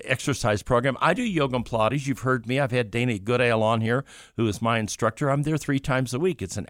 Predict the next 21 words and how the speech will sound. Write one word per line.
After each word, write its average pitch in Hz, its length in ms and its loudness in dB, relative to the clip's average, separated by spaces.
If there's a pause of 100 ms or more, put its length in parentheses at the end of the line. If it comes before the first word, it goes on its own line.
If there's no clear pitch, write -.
hour 139 380 2 (320)
that 101 100 -4
we 117 160 -2
do 123 300 -2
three 139 260 -4
times 135 380 0
a 135 40 0
week, 180 280 -2
a 90 40 -6
little 113 160 0
more 147 200 2
than 120 100 -2
an 101 60 -2
hour 90 200 -2
sometimes. - 600 -12 (400)
Um, 113 220 -2 (100)
but 139 120 0
I 135 100 4
also, 156 560 2
you 117 40 -6
know, 135 200 2